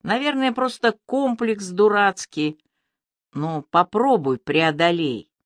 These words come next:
«К тому же мы ведь расстались с друзьями», усмехнулся он, так что виделись часто.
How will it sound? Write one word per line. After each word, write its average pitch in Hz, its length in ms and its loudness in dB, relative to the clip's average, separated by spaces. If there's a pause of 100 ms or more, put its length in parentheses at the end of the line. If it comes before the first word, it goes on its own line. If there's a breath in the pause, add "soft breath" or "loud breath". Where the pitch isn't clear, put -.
(800)
«К - 80 -20
тому 233 320 -4
же 214 320 0
мы 208 180 2
ведь 208 220 -2
расстались 190 560 2
с - 20 -8
друзьями», 160 880 0 (240)
усмехнулся 156 800 -6
он, 143 240 -4 (440)
так 233 160 -6
что - 180 -4
виделись 180 680 0
часто. 156 640 -2